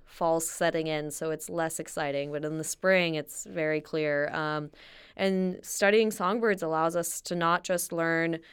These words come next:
kind of motor output, so kind of how sounds are created, kind of evolution of vocal cords, but also for sensory input. How do we hear things? Like,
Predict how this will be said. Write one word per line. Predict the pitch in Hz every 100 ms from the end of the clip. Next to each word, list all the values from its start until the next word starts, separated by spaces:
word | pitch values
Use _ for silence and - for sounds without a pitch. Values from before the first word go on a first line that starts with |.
| - - -
kind | 190 170
of | 156
motor | 175 175 180 208 -
output, | 185 - 294 -
so | - 170
kind | 180 170
of | 156
how | - 185 170
sounds | 175 - 165 165 170 165
are | 156
created, | - 170 165 165 170 170 170 165 -
kind | 156 147
of |
evolution | - 160 160 160 156 - 160
of | 151
vocal | 156 151 156
cords, | - 160 160
but | - 180
also | 180 190 240
for | 226 208
sensory | - - - 233 165
input. | 147 139 147 170
How | 196
do | 214
we | 226
hear | 208 240 277
things? | 143 135 170 175
Like, | 165 160